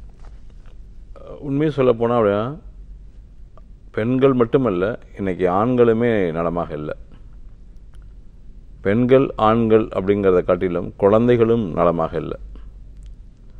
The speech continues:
நீங்க சொன்னீங்க இல்லையா, பெண்மையை போற்றுவோம் அப்படின்னு. உண்மையிலேயே பெண்மையை போற்றுவதற்காக தான் நம்மளுடைய ஆறுகள்,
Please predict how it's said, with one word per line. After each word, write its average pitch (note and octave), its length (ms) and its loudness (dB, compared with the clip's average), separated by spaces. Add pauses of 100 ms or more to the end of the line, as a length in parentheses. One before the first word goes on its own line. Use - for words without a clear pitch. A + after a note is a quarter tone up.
(1700)
நீங்க C3 200 0
சொன்னீங்க B2+ 280 4
இல்லையா, G#2+ 400 8 (440)
பெண்மையை A#2 380 2
போற்றுவோம் F#2+ 600 2 (680)
அப்படின்னு. F2+ 480 -4 (1200)
உண்மையிலேயே B2 760 6 (600)
பெண்மையை A#2+ 420 0
போற்றுவதற்காக A2 680 6
தான் A#2 120 4
நம்மளுடைய F2+ 560 4 (260)
ஆறுகள், G#2 500 6